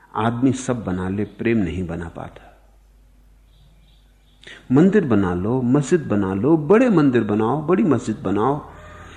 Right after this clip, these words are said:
लेकिन अगर कोई तुमसे कहे कि प्रेम बनाओ, तो तुम कहते हो, "बड़ा मुश्किल, हो तो हो,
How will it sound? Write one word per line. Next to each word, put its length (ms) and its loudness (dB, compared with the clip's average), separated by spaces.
लेकिन 260 8
अगर 220 6
कोई 240 6
तुमसे 340 4
कहे 220 6
कि 120 4
प्रेम 440 4
बनाओ, 340 2
तो 120 -4
तुम 200 -4
कहते 300 -6
हो, 60 -6
"बड़ा 200 -4
मुश्किल, 420 -2
हो 200 2
तो 200 0
हो, 440 -4